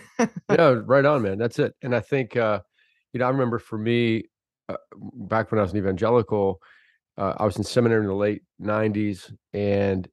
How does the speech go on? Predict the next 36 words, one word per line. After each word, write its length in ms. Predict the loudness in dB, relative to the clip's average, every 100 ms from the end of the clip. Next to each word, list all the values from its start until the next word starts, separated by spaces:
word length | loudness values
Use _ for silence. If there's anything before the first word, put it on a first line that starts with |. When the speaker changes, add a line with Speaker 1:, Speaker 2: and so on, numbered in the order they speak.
| -8
Speaker 2:
then 360 | -2 0 -2
I 100 | -2
went 180 | -2 -2
through 80 | -2
my 80 | -2
ordination 560 | -2 -2 -2 -2 -6
process 460 | -4 -4 -4 -8 -10
in 60 |
the 80 | -10
P 200 | -4 -6
C 260 | -4 -2 0
A, 200 | 0 0
which 240 | -2 -4
is 120 | -10
Presbyterian 440 | -4 -4 -4 -4 -2
Church 240 | -4 -4
in 40 | -2
America, 340 | 0 0 -4 -8
a 120 | -8
very, 300 | -2 -2 -2 _
you 160 | -12 -6
know, 140 | -6
conservative, 760 | -6 -12 -2 -2 0 -2 -2 -8 _ -20 -20 -20 _ _
uh, 400 | -6 -4 -4 -6
Presbyterian 600 | -4 -6 -6 -8 -4 -2
denomination. 680 | -4 -4 -2 -2 -2 -4 -10 -12 -20 -20 _
And 160 | -8 -2
I 80 | 0
remember 340 | 2 0 -2
through 200 | -6 -8
my 60 | -4
ordination 640 | -6 -4 -2 -2 -2 -6
process 440 | -4 -4 -4 -6
at 100 | -6
my 120 | -4
exams, 680 | -6 -2 0 2 0 -2 -8